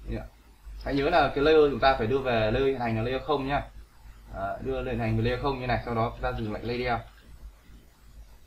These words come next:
Đấy, lay down. Ok.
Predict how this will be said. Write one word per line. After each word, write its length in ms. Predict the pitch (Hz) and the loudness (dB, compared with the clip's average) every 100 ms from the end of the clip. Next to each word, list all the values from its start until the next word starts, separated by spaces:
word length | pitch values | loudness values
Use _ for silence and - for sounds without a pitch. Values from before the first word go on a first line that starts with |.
| - - - - - 101 | -20 -20 -20 -20 -16 -10
Đấy, 180 | 101 113 113 | -6 -6 -6
lay 160 | 120 | -6
down. 180 | 117 113 110 - - - - - - - - - - - - - - - - - - - - - | -4 -4 -6 -16 -20 -20 -20 -20 -20 -20 -20 -20 -20 -20 -20 -20 -20 -20 -20 -14 -12 -12 -14 -14
Ok. 320 | 110 123 120 | -12 -6 -6